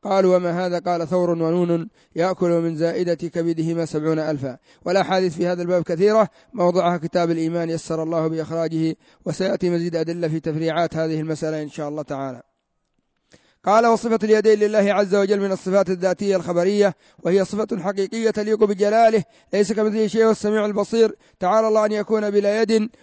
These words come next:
وتنزه أن تشبه يده يد المخلوق". وذهب أهل التعطيل إلى إنكار هذه الصفة وقالوا إنها مجاز في النعمة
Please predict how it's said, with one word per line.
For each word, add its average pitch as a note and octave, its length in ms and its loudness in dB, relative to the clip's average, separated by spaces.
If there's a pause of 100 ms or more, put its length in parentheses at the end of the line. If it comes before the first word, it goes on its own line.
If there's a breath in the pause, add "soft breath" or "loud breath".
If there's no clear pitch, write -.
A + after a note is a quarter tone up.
(100)
وتنزه G#3 560 2
أن G3+ 80 -4
تشبه G3 280 -2
يده G3 440 2
يد G3 100 0
المخلوق". F3+ 520 -2 (280 soft breath)
وذهب G#3 280 2
أهل G3+ 220 0
التعطيل F3+ 600 -2 (240 soft breath)
إلى G3 220 0
إنكار G3 240 -2
هذه F#3+ 280 -2
الصفة F3+ 340 -2
وقالوا F#3 320 -2
إنها F3+ 260 -4
مجاز E3+ 340 -2
في D#3 60 -4
النعمة D#3+ 400 -4